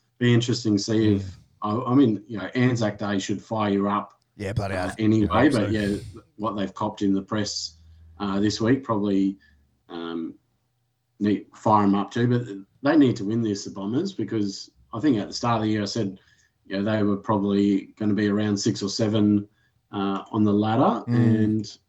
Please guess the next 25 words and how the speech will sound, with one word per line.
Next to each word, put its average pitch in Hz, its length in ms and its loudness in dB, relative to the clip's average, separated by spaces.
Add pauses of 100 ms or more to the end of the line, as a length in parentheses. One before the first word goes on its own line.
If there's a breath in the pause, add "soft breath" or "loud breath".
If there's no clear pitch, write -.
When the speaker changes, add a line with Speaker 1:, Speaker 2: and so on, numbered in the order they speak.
(200)
Speaker 1:
you 92 100 -8
know, 113 220 -6 (260)
if 98 100 -6
they 104 480 2 (180)
drop 127 240 0
this 117 240 0
one, 104 380 4 (100)
they've 107 240 -6
only 110 180 4
got 101 220 -6
the 104 80 -2
one, 101 520 2 (460)
uh, 95 120 -2
win 107 320 4
for 101 100 -4
the 98 100 0
season, 107 520 2
and 98 280 -2
it'll 101 160 -2
be 92 440 -2 (420 soft breath)
a 101 60 -2
long 104 260 4
climb 104 320 0
back 98 240 -4
up. 127 340 0